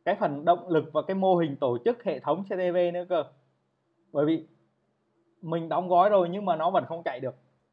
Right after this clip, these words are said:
<laughs> À, nó, nhưng mà cơ, cơ bản thật sự nếu như mà một nhà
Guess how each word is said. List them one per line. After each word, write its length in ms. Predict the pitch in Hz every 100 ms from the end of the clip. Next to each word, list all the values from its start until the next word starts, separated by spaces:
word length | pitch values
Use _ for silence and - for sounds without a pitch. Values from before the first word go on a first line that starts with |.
| _ _ _ _ _ _ _ _ _ - 123 - _ - _ _ 440
<laughs> 300 | 415 - - _ _ _ _ _ _ _ - - - - - - -
À, 460 | 170 151 143 139 139
nó, 640 | 143 147 160 170 175 170
nhưng 140 | 190 196
mà 140 | - - - - - _ _
cơ, 100 | 160 -
cơ 200 | 196 202
bản 340 | 160 135 127 127 _ _ _ _
thật 120 | 165 175
sự 240 | 180 - - _ _ -
nếu 400 | 160 175 220 254
như 340 | 254 247 226
mà 220 | 196 147
một 300 | 151 147 147
nhà 380 | 151 139 135